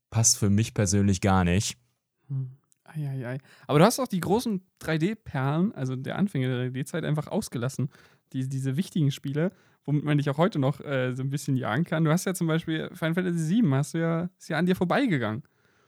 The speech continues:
Speaker 2: Also
Speaker 1: Äh, ja, bis auf Final Fantasy, das letzte, was ich spielen musste, alle.
Speaker 2: <laughs> Da-, darüber müssen wir nicht reden. Das ist, das ist sehr, ein sehr schlechtes Beispiel.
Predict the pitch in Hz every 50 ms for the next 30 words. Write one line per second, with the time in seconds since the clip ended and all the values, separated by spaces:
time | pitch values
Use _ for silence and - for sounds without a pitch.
0 | _ _ _ _ _ _ _ _ _ - 143 131 131 131 135 160 160 156 127 123
1 | - _ _ _ _ _ _ _ _ _ _ - 104 117 135 143 147 156 160 151
2 | 120 107 104 120 160 185 156 143 147 - 131 143 143 143 143 - - - - -
3 | - - 135 135 139 139 135 - 147 139 139 143 139 127 135 131 131 123 123 117
4 | 117 - - 123 120 127 - - - 143 135 135 131 - 135 - - - - 139
5 | 135 135 135 127 127 - - 123 - - 196 180 156 151 226 220 190 - 214 196
6 | 190 - - 202 - 175 - - 175 190 - - 185 - _ _ - 139 147 143
7 | 135 135 143 135 131 131 131 147 135 127 131 139 151 156 131 139 147 139 - 151
8 | 147 143 143 - _ _ _ _ _ _ _ _ - 147 160 180 - 151 156 151
9 | 139 147 156 156 - 151 147 - 143 135 135 127 143 - - - 139 143 -